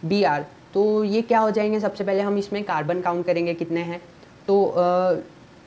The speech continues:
एक, दो, दो कार्बन है, तो दो कार्बन की वजह से कौन सा, अ, ये आ जाएगा, अ, अल्केन अपने पास कौन सा आ जाएगा, इथेन आ जाएगा। इथ जो है दो कार्बन के लिए यूज़ होता है, जो हमने पीछे table देखा था।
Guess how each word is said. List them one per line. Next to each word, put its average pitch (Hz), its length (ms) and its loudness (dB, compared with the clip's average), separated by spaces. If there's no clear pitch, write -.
एक, 214 300 4
दो, 160 220 0
दो 180 220 4
कार्बन 175 340 0
है, 151 140 -4
तो - 120 -4
दो 185 180 0
कार्बन 196 340 0
की 202 100 0
वजह 202 140 2
से 202 120 -2
कौन 185 220 0
सा, 202 180 0
अ, 180 160 4
ये 175 180 0
आ 190 100 4
जाएगा, 190 300 2
अ, 180 460 2
अल्केन 175 360 2
अपने 196 220 -2
पास 196 160 0
कौन 185 160 -2
सा 190 100 0
आ 190 40 4
जाएगा, 190 480 2
इथेन 196 400 0
आ 185 100 0
जाएगा। 160 380 0
इथ 185 200 -4
जो 202 160 0
है 220 220 -2
दो 196 140 4
कार्बन 190 340 2
के 190 100 -4
लिए 185 160 0
यूज़ 185 140 -2
होता 185 200 0
है, 175 60 4
जो 185 100 4
हमने 185 200 0
पीछे 180 360 -4
table 170 300 0
देखा 165 200 -2
था। 180 220 -4